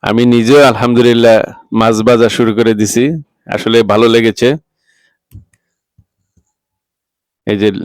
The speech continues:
লেজ আর মাথা দিচ্ছি, বলতেছে দেওয়ার জন্য। এখন এটা দিয়ে ভর্তা হবে।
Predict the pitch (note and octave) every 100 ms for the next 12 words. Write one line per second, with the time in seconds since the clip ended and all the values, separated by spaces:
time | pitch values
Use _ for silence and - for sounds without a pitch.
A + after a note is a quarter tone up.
0 | G#2 - G#2 A2 A2 F#2+ G#2+ A2 G#2 A2+
1 | G#2+ A2 - A#2+ C3+ C3 G2+ G#2 G2+ G2
2 | G2 G#2 G#2 F#2+ G2+ G2 B2 - _ _
3 | _ _ _ _ _ _ _ _ G2 G#2
4 | G2+ G#2 G2+ F#2+ G2 G2 G#2 G#2 G#2